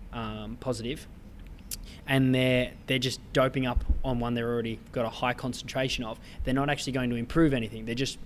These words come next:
throwing away money, basically. So what needs to be done is you can get this done, microbiome testing, to find out what your, in the general strains, what you're high and lower in, because obviously there's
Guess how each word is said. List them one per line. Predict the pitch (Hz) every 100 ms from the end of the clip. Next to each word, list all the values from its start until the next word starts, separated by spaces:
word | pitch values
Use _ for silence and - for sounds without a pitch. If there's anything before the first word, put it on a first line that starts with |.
| -
throwing | - 131 117
away | 113 110
money, | 110 110 98 -
basically. | 107 104 110 - - - - - - - - -
So | - 139
what | 143 147
needs | 143 -
to |
be | 123 113
done | 131 127
is | 117 - - -
you | 139 135
can | 143 135
get | 131
this | 127
done, | - 135
microbiome | 131 117 123 117 120 113
testing, | - 135 - 208 202 -
to | 139
find | - 127 127
out | 117
what | 120 131 127
your, | 123 123 120 120 - - - - 147 -
in | 175 165
the | 143
general | 120 135 135 139 139 135 - -
strains, | - - 127 139 226 262 - - - - -
what | 123 139 139
you're | 131
high | 123 127 123
and | 120
lower | 117 123 135
in, | 180
because | 143 143 131
obviously | 131 135 - 123
there's | 120 -